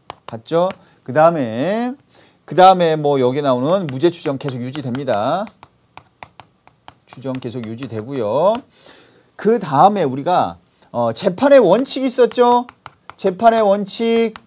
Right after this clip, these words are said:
두 가지가 있습니다. 하나는 공개 재판이고,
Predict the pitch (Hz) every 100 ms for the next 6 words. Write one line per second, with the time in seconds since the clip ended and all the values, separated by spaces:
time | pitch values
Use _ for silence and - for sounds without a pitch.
0 | - - 185 226 233 220 185 196 226 262
1 | 254 277 311 - _ _ - 170 220 247
2 | 254 247 226 226 220 214 196 175 165 170
3 | 208 240